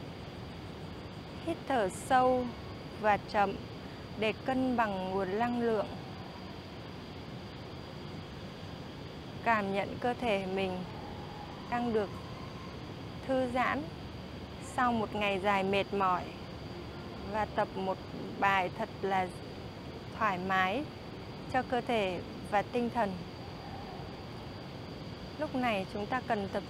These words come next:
trung vào hơi thở nhiều hơn. Hít sâu vào, phình căng bụng,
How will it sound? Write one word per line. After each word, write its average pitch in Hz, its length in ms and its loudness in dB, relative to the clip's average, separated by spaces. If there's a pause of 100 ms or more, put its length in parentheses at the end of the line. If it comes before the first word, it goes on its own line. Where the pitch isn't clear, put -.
trung 247 220 2
vào 220 160 2
hơi 233 240 0
thở 208 180 6
nhiều 196 300 2
hơn. 226 400 2 (2250)
Hít 339 100 2 (160)
sâu 247 260 8
vào, 196 420 6 (340)
phình 208 240 2
căng 254 320 0
bụng, 214 160 6